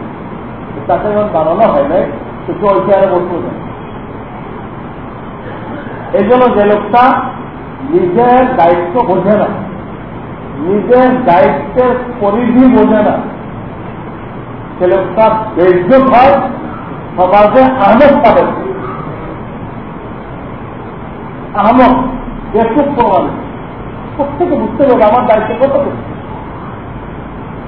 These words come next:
সে তার দায়িত্বের মধ্যে থাকে, সে তার দায়িত্বের মধ্যে থাকে। আর এক লোক যদি আপনার বাড়িতে ঢুকে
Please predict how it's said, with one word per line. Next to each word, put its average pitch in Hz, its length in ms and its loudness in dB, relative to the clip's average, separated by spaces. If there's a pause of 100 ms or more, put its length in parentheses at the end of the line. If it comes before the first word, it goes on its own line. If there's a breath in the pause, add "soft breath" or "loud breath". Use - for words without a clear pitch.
(300)
সে 302 160 0
তার 294 200 4
দায়িত্বের 226 360 2
মধ্যে 185 220 0
থাকে, 175 240 -8 (2250)
সে 269 220 2
তার 294 260 6
দায়িত্বের 262 360 6
মধ্যে 233 240 2
থাকে। 135 240 -2 (1040)
আর 190 200 4
এক 220 180 6
লোক 220 160 2
যদি 214 220 2
আপনার 202 260 6
বাড়িতে 190 320 4
ঢুকে 175 320 2